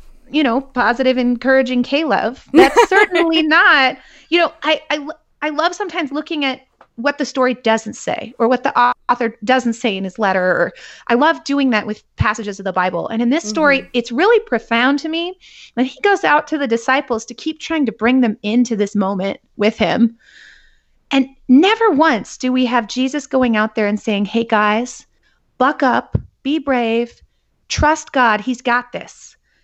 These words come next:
Speaker 1: Just trust me, okay? I know what's gonna happen in three days. It's all gonna be good.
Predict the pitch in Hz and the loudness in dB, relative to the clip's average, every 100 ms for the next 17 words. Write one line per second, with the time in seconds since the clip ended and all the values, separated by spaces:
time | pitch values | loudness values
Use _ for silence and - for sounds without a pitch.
0 | - 320 - 330 320 - 208 190 226 269 | -8 -8 -4 -2 -2 -2 -4 -4 -4 -2
1 | 269 233 285 302 302 - 285 269 277 254 | 0 0 0 0 -4 -4 -6 -2 -4 -2
2 | 240 233 226 220 208 214 202 247 262 277 | -4 -4 -4 -2 -2 -2 -4 0 2 2
3 | 302 269 233 226 214 | 0 -2 -2 2 2